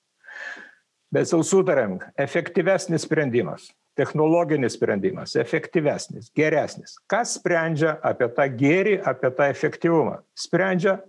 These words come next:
pirkėjai ir vartotojai. Kitaip tariant, negalima vartotojo žodžio inovacija, kol nėra pirkimo ir vartojimo. Taigi šitas žodelis kalba apie tai,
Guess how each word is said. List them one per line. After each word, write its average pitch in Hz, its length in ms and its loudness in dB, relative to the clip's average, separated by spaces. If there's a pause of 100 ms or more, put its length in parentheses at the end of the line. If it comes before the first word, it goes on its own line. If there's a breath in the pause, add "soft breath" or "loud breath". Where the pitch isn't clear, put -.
(300)
pirkėjai 151 680 2
ir 151 200 2
vartotojai. 143 600 -2 (600 soft breath)
Kitaip 180 340 0
tariant, 143 360 2
negalima 165 600 0
vartotojo 131 720 0
žodžio 143 460 2
inovacija, 131 580 0
kol 151 240 0
nėra 160 320 2
pirkimo 147 560 2
ir 143 140 2
vartojimo. 165 640 0 (960)
Taigi 143 340 2
šitas 180 320 0
žodelis 151 480 2
kalba 156 400 0
apie 120 160 0
tai, 131 200 2